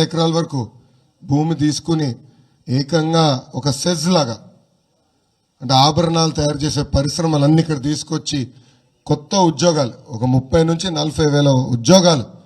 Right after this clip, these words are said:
ఒక మంగళగిరి నియోజకవర్గంలోనే కల్పించవచ్చు అనేది నా లక్ష్యం. ఆ ప్రక్రియ మన ప్రభుత్వం వచ్చిన వెంటనే ప్రారంభిస్తాం.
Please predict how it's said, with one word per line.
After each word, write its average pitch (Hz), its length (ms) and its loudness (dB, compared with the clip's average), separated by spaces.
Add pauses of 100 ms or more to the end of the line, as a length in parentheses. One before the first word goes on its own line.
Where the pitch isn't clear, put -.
(260)
ఒక 127 100 -2 (140)
మంగళగిరి 147 560 0
నియోజకవర్గంలోనే 139 800 -4
కల్పించవచ్చు 131 560 -10
అనేది 135 300 -6
నా 117 60 -2 (100)
లక్ష్యం. 170 340 -4 (540)
ఆ 123 120 2 (120)
ప్రక్రియ 135 420 0
మన 147 160 0
ప్రభుత్వం 147 400 -2
వచ్చిన - 240 -8
వెంటనే 143 320 -4
ప్రారంభిస్తాం. 117 580 -4